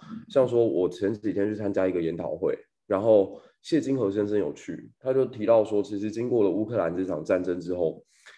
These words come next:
他觉得俄罗斯在未来有可能会北韩化，就是说他可能土地面积很大，但他的经济条件已经是被打压到了一个极致。那现在他甚至他的，呃，G D P在开战之前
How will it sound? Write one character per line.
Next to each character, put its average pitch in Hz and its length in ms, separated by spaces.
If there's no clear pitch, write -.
他 151 80
觉 107 340
得 107 100
俄 95 320
罗 98 180
斯 110 160
在 117 140
未 104 160
来 82 120
有 92 140
可 - 80
能 80 140
会 107 100
北 78 380
韩 82 360
化， 131 540
就 151 100
是 151 140
说 135 180
他 131 120
可 120 120
能 90 160
土 87 140
地 104 80
面 113 180
积 104 160
很 85 180
大， 85 200
但 120 180
他 143 80
的 131 120
经 120 200
济 123 160
条 87 240
件 104 220
已 87 140
经 113 200
是 127 220
被 170 140
打 - 320
压 120 220
到 131 200
了 110 140
一 101 140
个 104 140
极 92 420
致。 110 440
那 131 240
现 170 220
在 165 140
他 151 120
甚 143 160
至 143 120
他 127 200
的， 113 100
呃 78 360
，G 135 140
D 131 160
P 117 180
在 120 120
开 120 280
战 110 240
之 95 160
前 - 240